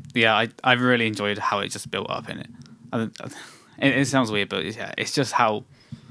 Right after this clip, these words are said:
the way it wasn't, it wasn't, like, too crazy to begin with,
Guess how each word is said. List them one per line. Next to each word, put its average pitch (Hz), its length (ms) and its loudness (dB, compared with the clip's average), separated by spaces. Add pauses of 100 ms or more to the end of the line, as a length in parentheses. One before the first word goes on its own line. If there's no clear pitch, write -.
(680)
the 127 100 6
way 123 320 8
it 117 140 2
wasn't, 127 480 0 (120)
it 143 100 4
wasn't, 143 280 4
like, 117 320 0 (600)
too 135 240 2
crazy 127 460 2
to 135 80 0
begin 127 340 2
with, 143 300 0